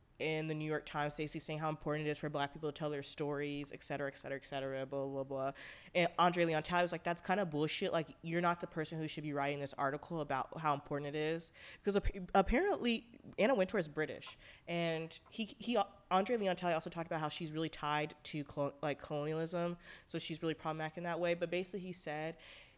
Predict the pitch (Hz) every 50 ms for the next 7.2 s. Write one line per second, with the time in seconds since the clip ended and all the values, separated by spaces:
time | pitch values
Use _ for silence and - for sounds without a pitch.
0 | _ - 170 175 165 - - - 165 156 - - - - - - - 208 208 -
1 | 220 214 214 220 208 185 190 190 170 160 151 147 151 156 156 156 143 139 139 139
2 | 139 151 160 - - - - - 165 160 151 151 151 151 160 151 - - - 165
3 | 160 156 156 151 - - - _ _ _ _ 160 165 151 147 151 147 147 147 -
4 | 156 143 151 143 135 139 - 147 139 139 139 143 156 165 170 180 - - - -
5 | - - - - - _ - - 170 165 160 165 170 175 175 170 - 170 - -
6 | 160 147 - 170 165 - 180 185 180 - 160 156 151 - - - 151 151 151 151
7 | 156 160 165